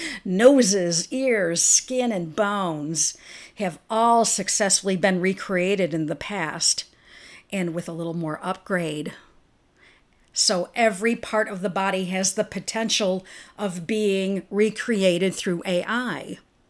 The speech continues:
which makes me think of Doctor Frankenstein, or is that Frankenstein? Is he really a madman after all, or was he crazy like a fox?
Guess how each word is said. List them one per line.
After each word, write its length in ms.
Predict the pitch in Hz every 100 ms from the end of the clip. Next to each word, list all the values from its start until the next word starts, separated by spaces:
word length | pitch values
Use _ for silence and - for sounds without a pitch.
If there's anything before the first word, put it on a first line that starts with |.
| _ _ _ _ _ _ _ - - - - - -
which 200 | 185 -
makes 280 | 208 -
me 100 | 226
think 240 | 214 247 240
of 220 | 196 147
Doctor 360 | 214 214 233 202
Frankenstein, 1120 | - 202 220 233 208 - 202 165 151 147 156
or 200 | - 170
is 240 | - 175
that 240 | - 165 156
Frankenstein? 1500 | - 190 190 185 175 185 165 - - 208 185 175 165 175 160 - - - - - - -
Is 240 | 185 180
he 200 | - 185
really 340 | 170 170 175 185
a 80 |
madman 640 | 202 202 202 220 233 233 233
after 400 | 226 226 254 -
all, 400 | 233 254 277 -
or 260 | 175 160
was 400 | 160 156 160 175
he 220 | - 165 151
crazy 800 | - - - 175 196 208 240 233
like 320 | 202 170 185
a 60 | 196
fox? 920 | - - 151 135 - - - -